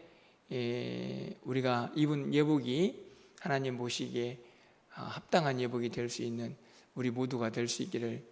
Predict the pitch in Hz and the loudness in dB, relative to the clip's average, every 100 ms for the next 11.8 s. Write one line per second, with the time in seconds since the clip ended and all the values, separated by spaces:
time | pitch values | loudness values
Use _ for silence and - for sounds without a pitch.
0 | - 135 120 120 117 117 113 139 127 113 | -10 -8 -4 -2 0 0 2 4 4 4
1 | 110 110 117 117 - 135 - - - - | 2 0 0 0 0 -6 -10 -16 -20 -20
2 | - - - - 156 165 165 160 170 165 | -20 -20 -20 6 10 12 10 12 12 12
3 | 151 147 135 - 143 135 131 175 139 - | 12 10 6 6 4 6 8 8 6 2
4 | - - - _ - 147 156 175 - 165 | -8 -20 -20 _ 0 6 6 6 6 8
5 | 160 135 170 240 - - - - - - | 10 8 8 4 -2 -16 -20 -20 -8 0
6 | 147 139 147 143 139 135 127 127 - 165 | 4 6 8 6 4 2 4 0 4 4
7 | 139 147 143 135 135 139 127 123 120 120 | 6 4 4 2 0 0 2 2 2 0
8 | 131 131 123 127 123 123 117 131 - - | 0 0 0 0 0 0 -2 -2 -12 -20
9 | - - 127 127 117 113 147 190 127 123 | -20 0 2 4 4 0 -2 -4 2 2
10 | 117 - 135 123 123 127 123 - 202 143 | 2 0 4 4 4 2 2 4 6 8
11 | 139 131 131 - 113 123 190 - | 8 6 4 0 2 6 6 4